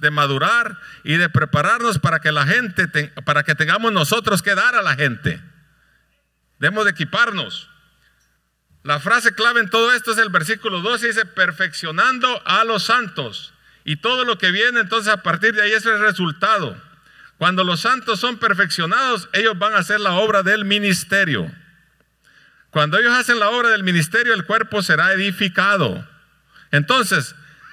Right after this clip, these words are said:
esto llegará a la unidad de la fe. Entonces vendrá el conocimiento del Hijo de Dios. Entonces vendrá el hombre perfecto, la estatura de la plenitud de Cristo. Entonces ya no seremos niños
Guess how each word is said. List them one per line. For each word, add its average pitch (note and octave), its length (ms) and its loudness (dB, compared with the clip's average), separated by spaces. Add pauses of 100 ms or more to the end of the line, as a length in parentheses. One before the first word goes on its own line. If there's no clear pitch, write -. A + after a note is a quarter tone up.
(140)
esto A3 320 0
llegará F3+ 500 2
a E3+ 220 0
la D#3 80 0
unidad D#3+ 320 2
de F3 80 2
la D#3+ 120 2
fe. G3 380 0 (560)
Entonces A3+ 560 0
vendrá G3+ 280 2
el B3 120 -2
conocimiento G#3 760 -2
del F3+ 160 -2
Hijo G#3 240 0
de G#3+ 100 0
Dios. A3+ 640 -4
Entonces G#3+ 500 0
vendrá G3 240 2
el A3 240 -4
hombre G#3 340 0
perfecto, G3 1000 -2 (300)
la D#3 160 0
estatura G3 560 0
de G#3 80 4
la F3 160 0
plenitud D3 400 0
de F#3 100 2
Cristo. F#3 600 0 (340)
Entonces G#3 480 0
ya G#3+ 140 2
no A3+ 140 2
seremos G3+ 440 0
niños F#3+ 880 0